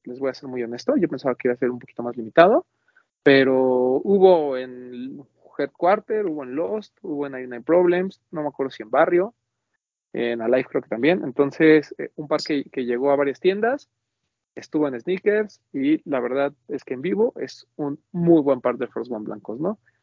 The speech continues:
No solo, eh, la cur-, las cursivas que vienen en la parte de la suela que dice Love You Forever, en la media suela, perdón, sino también, eh, la calidad un poquito más premium de la piel y el tema de que por poco es el detalle que no les permiten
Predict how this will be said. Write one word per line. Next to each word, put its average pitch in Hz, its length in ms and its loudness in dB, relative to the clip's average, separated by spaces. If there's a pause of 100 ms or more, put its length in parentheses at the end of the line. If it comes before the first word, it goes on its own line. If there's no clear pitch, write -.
(180)
No 147 80 2
solo, 143 680 6
eh, 110 540 -6
la 113 80 -12
cur-, 131 200 -6
las 117 140 -6
cursivas 135 500 2
que 131 100 -6
vienen 131 280 -4
en 117 60 -6
la 113 60 -6
parte - 220 -4
de 117 40 4
la 113 100 0
suela 131 300 2
que - 140 -8
dice 117 300 -4
Love 117 200 -6
You 131 80 -6
Forever, 196 420 4
en - 80 -20
la 123 60 -12
media 117 180 -2
suela, 139 240 0
perdón, 196 260 0 (540)
sino 139 220 0
también, 135 580 2
eh, 120 80 -8
la 117 100 -4
calidad 123 540 -2
un 139 120 -8
poquito 120 240 -12
más 117 140 -10
premium 127 360 -6
de 117 80 -6
la 117 80 -4
piel 220 380 6 (480)
y 202 340 4 (100)
el 127 640 0
tema 135 240 -8
de 117 380 -6
que - 160 -8
por - 260 -8
poco 160 540 -2
es 131 180 -12
el 135 120 -4
detalle 135 380 -6
que 113 200 -10
no 123 140 -8
les 131 120 -6
permiten 123 640 -6